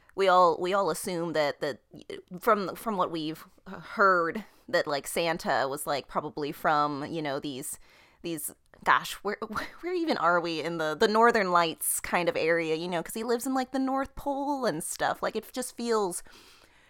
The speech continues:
appropriate that these people are gonna be, like, the, the first affected by, by Santa coming back and, and now, you know,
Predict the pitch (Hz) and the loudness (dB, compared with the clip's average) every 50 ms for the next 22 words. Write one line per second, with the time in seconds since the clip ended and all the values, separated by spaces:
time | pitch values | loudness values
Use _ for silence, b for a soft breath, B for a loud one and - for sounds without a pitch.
0 | b b b b b - - 214 - - - 254 220 202 202 - 208 196 185 165 | b b b b b 0 2 4 4 6 6 6 6 6 4 4 2 2 2 2
1 | 143 - - - - _ _ _ - 180 180 175 - - 196 190 190 196 - - | 0 0 -2 -6 -12 _ _ _ -6 0 0 0 0 0 -6 -4 -4 -6 -6 -6
2 | 196 175 170 - 175 160 156 156 165 160 156 156 156 156 156 156 - - 170 160 | -6 -6 -4 -2 0 0 0 0 -2 -4 -4 -4 -4 -2 -2 -2 -2 0 -2 0
3 | 156 165 170 - - 190 165 165 - - - 160 - - - 180 156 - - - | 0 -2 -2 0 0 0 0 -2 -4 -4 -4 -4 -6 -2 0 2 2 2 0 -4
4 | 170 151 139 120 139 - 175 156 143 131 131 107 117 - - 147 156 - - 220 | -6 -4 -4 -4 -4 0 2 2 2 2 2 0 -2 -2 -2 -4 -2 -2 0 0
5 | 190 180 180 - 170 - - 185 165 160 147 170 160 190 180 147 110 - - - | 0 0 0 -2 -4 -6 -4 -4 -4 -2 -2 -2 0 0 0 0 -2 -4 -6 -12
6 | - - - - - 165 139 143 143 131 139 139 156 170 - 180 170 175 175 175 | -14 -16 -8 -2 0 2 2 2 2 0 -2 -6 -6 -6 -4 -2 0 2 4 6
7 | 170 165 151 139 151 151 143 135 113 123 123 151 170 | 6 6 6 4 2 -2 -2 -2 0 0 -2 -2 -4